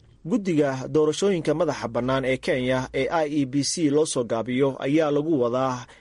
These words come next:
inay natiijada shaaciyaan marka ay soo gabagabowdo tirinta codadka doorashada ee hadda weli socota. Waxaana jira sharci iyo xeerar gaar ah oo ay guddiga doorashooyinka ee I E B C ay ku dhaqmaan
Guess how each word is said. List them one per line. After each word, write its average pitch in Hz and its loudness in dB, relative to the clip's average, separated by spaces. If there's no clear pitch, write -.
inay 202 0
natiijada 156 0
shaaciyaan 135 0
marka 156 -2
ay 135 -2
soo 170 0
gabagabowdo 127 -2
tirinta 151 -2
codadka 151 -2
doorashada 135 2
ee 135 -2
hadda 143 0
weli 143 2
socota. 120 -2
Waxaana 120 0
jira 135 0
sharci 185 0
iyo 151 4
xeerar 156 0
gaar 151 -2
ah 135 -2
oo 135 2
ay 139 2
guddiga 156 0
doorashooyinka 143 0
ee 139 -2
I 175 0
E 147 4
B 135 -2
C 156 -2
ay 143 -2
ku - -8
dhaqmaan 143 -2